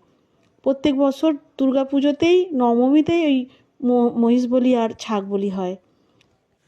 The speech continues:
আর দুর্গাপুজোর ওই অষ্টমীর যে সন্ধি পুজো হয়, ওই সন্ধি পুজোতে দুটো দ্বীপ নাকি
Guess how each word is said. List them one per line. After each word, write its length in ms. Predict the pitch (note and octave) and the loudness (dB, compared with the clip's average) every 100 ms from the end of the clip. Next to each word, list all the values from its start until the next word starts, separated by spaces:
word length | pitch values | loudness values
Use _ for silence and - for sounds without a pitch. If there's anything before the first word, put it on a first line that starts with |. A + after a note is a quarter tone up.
| _ _ _ _ - | _ _ _ _ -8
আর 80 | A#3+ A3+ | -6 -4
দুর্গাপুজোর 680 | G#3+ B3 C4+ C4+ D4+ D4+ D#4+ D#4+ | 0 0 0 -2 -2 0 2 2
ওই 80 | D#4 B3 | 2 0
অষ্টমীর 440 | B3+ - C4+ C#4+ C4+ | -4 -2 2 2 0
যে 60 | D4 | -2
সন্ধি 280 | - B3+ B3+ | 0 0 0
পুজো 260 | D4 D#4 D#4+ C4+ | 0 0 2 0
হয়, 200 | A#3+ D4 - - - | 0 -4 -8 -20 -12
ওই 100 | - A#3+ | -8 -4
সন্ধি 280 | C4 B3+ C#4 D#4+ | 0 2 2 2
পুজোতে 400 | D#4+ D#4+ C4+ C#4 G#4 - _ _ B3 B3 | 2 2 2 0 0 -6 _ _ -6 -2
দুটো 260 | C#4+ E4+ F4 F4 C4 A#3 A#3+ | 0 2 0 -2 -6 -6 -2
দ্বীপ 220 | D#4+ F4 E4+ | 0 2 2
নাকি 200 | D#4+ D#4 | 2 0